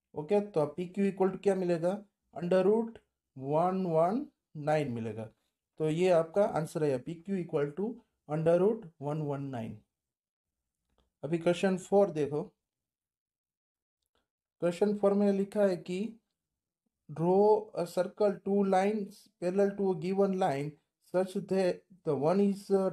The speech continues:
tangent and other is secant to a circle। ओके, एक सर्कल ड्रॉ करना है, तो हमने एक सर्कल ड्रॉ कर लिया। अ, two line parallel to a given line, अभी ये गिवन लाइन है, उसको पैरेलल एक टेंजेंट भी ड्रॉ करना है और secant भी ड्रॉ करना है। टेंजेंट होगा वो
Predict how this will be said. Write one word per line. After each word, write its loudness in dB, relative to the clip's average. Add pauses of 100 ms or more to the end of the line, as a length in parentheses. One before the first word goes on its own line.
tangent 2 (220)
and -6
other 0 (100)
is -6
secant 0
to 0
a -
circle। -2 (600)
ओके, -2 (520)
एक -2
सर्कल 4
ड्रॉ 0
करना -2
है, -2
तो -2
हमने -2
एक -8
सर्कल -2
ड्रॉ 0
कर -2
लिया। -2 (600)
अ, 0
two 0
line 4 (140)
parallel 2
to 0
a 6
given 2
line, -8 (120)
अभी -8
ये 2
गिवन 0
लाइन -2
है, -6 (100)
उसको 0
पैरेलल 2
एक -6
टेंजेंट -2
भी 0
ड्रॉ 0
करना 0
है 0
और 0
secant 0
भी -2
ड्रॉ -2
करना -10
है। -20 (680)
टेंजेंट 2
होगा -2 (440)
वो -2